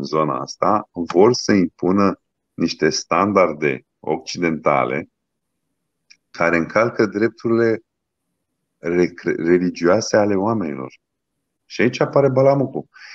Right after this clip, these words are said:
Și îmi pare rău că spun, da, au dreptate și ăștia alții, mă refer la oamenii credincioși. Uh, pentru ei,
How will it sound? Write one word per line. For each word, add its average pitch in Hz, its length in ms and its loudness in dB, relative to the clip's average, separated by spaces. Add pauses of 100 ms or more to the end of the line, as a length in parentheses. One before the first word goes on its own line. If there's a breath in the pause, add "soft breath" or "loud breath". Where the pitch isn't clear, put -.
(200 loud breath)
Și - 160 -6
îmi 104 120 0
pare 127 200 4
rău 160 140 2
că 165 80 -2
spun, 95 360 -8
da, 80 360 -4 (1900)
au 90 200 2
dreptate 127 480 0
și 127 200 -8
ăștia - 220 -6
alții, 78 460 -10
mă 78 160 -4
refer 78 280 -2
la 76 340 -2 (300)
oamenii 82 440 0
credincioși. 76 840 -10 (840 soft breath)
Uh, 90 600 6 (880)
pentru 127 360 2
ei, - 400 0